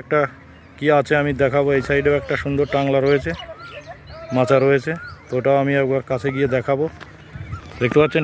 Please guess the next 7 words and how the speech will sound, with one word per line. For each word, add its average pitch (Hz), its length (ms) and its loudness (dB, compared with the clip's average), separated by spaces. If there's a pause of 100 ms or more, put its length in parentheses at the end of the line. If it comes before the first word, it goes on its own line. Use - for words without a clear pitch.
খুবই 156 220 4 (140)
সুন্দর 147 280 4 (140)
জায়গা, 147 260 4 (1000)
এবং 143 160 2 (160)
পুকুরের 151 440 2 (140)
ঘাটটা 135 400 -2
কিন্তু 151 240 -6